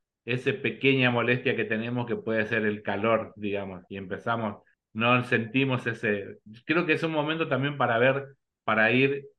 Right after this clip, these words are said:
usándolo a estas distracciones. Cuando hice en, en, en una comunidad un poco de oración, decía que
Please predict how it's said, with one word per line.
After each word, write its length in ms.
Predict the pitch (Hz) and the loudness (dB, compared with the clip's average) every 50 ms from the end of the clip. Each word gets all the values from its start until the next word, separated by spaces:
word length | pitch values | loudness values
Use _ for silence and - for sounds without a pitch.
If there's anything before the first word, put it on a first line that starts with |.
| _ _ _ _ | _ _ _ _
usándolo 840 | - 127 117 - - 160 160 160 156 147 139 131 127 135 139 151 | -6 -6 -6 -2 0 0 0 0 2 4 4 6 6 8 8 8
a 140 | 147 131 123 | 8 6 4
estas 260 | 120 123 - 127 120 | 2 2 2 2 2
distracciones. 920 | 120 120 117 - 113 110 107 - - 131 127 131 135 139 135 135 - - _ _ _ _ _ _ | 2 2 0 0 0 0 0 0 2 2 2 4 2 0 -2 -2 -6 -16 _ _ _ _ _ _
Cuando 500 | - 107 104 104 101 101 101 101 101 104 | -6 -4 -2 -2 0 0 0 0 0 -2
hice 460 | - - 131 123 120 - - 113 101 | -4 -6 -4 -4 -4 -2 -2 0 0
en, 100 | 101 104 | 0 0
en, 280 | 110 113 98 104 104 107 | -2 -2 -2 -2 0 0
en 300 | 113 120 120 110 104 107 | -2 -2 -2 -2 -2 0
una 220 | 110 113 113 110 | 0 0 -2 0
comunidad 680 | 110 107 104 107 107 107 104 110 117 117 110 101 - - _ _ _ _ _ _ - | 0 0 0 2 2 2 2 4 2 2 2 0 -4 -10 _ _ _ _ _ _ -8
un 160 | 110 107 107 | -6 -2 0
poco 260 | 123 120 117 113 110 | 2 2 4 4 4
de 80 | 110 107 | 4 4
oración, 380 | 107 107 104 - 127 135 143 | 4 2 2 0 -2 -2 0
decía 320 | 135 123 - 123 117 113 - | -2 -2 -2 -2 -4 -2 -2
que 280 | 107 104 98 90 - | -2 -4 -4 -4 -8